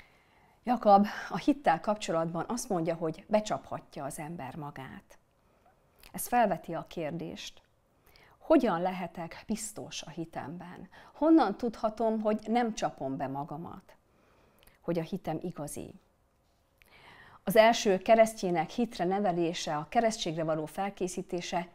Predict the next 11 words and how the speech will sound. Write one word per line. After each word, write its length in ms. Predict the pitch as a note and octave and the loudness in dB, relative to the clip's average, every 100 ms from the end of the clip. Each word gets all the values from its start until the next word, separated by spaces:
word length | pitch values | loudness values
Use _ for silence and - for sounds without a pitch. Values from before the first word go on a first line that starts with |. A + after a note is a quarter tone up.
| _ | _
évekig 560 | A3+ F3+ D3+ - C3 - | 0 2 2 -2 -10 -4
tartott, 680 | A#2+ A2+ - F2 - - - - - - | -4 -4 -6 -10 -12 -16 -20 -20 -20 -4
amikor 400 | F#3 F#3+ G3 - | -2 0 0 0
először 440 | A3+ B3 A#3+ A3 | 0 -2 -2 -2
is 180 | G3+ - | -2 -2
az 180 | F#3+ - - _ | -6 -10 -18 _
keresztény 640 | - A#3+ A3 - G#3+ F#3+ - | 4 6 4 2 -2 -2 0
életvezetés 920 | A#3+ A3 F3 - D#3 D3+ - D#3+ D#3+ | 2 2 0 -4 -6 -8 -8 -10 -4
gyakorlatát 840 | F3+ G#3 G#3+ D#3 D3 - D#3 D3+ - | -2 -2 -4 -10 -10 -14 -14 -14 -8
gyakorolták 840 | F3+ E3 - D#3 D3 - E3+ G3 F#3+ | -6 -6 -6 -8 -12 -12 -16 -14 -14
be. 220 | - | -14